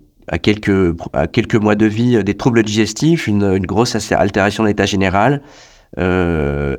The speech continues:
et une atteinte pulmonaire, et puis ensuite une dégradation neurologique, et qui aboutit généralement, euh, au décès vers, euh, six à douze mois.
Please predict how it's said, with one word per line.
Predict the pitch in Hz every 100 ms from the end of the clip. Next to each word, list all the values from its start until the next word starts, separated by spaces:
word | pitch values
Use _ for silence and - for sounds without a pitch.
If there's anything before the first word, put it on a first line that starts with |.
| -
et |
une | 98
atteinte | 98 98 98
pulmonaire, | 101 92 90 95 123
et | 104
puis | 104
ensuite | 95 117 107
une | 101 95
dégradation | 101 98 101 104 -
neurologique, | 104 95 95 92 101 127 95 - - - _
et | - 90
qui | - 101
aboutit | 95 98 113
généralement, | 110 101 95 104 113 101
euh, |
au | 92 101
décès | 101 - 123 120
vers, | 104 95
euh, | 95 87
six | - 110
à | 107
douze | 107 98
mois. | 85 69